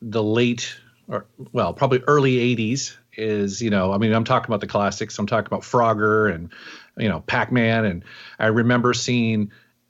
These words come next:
a Space Invaders machine for the first time, you know, probably at a pizza joint, stuff like that. So that was really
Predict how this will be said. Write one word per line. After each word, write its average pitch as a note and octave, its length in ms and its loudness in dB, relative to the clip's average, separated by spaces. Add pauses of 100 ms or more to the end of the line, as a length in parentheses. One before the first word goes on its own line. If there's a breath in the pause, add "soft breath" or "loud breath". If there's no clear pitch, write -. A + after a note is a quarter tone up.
a G#2 140 2
Space C3+ 400 2
Invaders A#2 560 2
machine A#2 420 0
for A#2 120 -2
the G#2 80 0
first A2 300 -2
time, A2+ 520 0
you A#2 80 0
know, G2+ 140 2
probably A#2 260 0
at G2 60 2
a F2+ 60 -2
pizza A#2+ 360 -2
joint, G#2+ 460 0
stuff A#2+ 200 -2
like G2+ 140 -2
that. G2+ 340 0
So - 140 -2
that A#2+ 180 2
was A2 160 -2
really G#2 520 0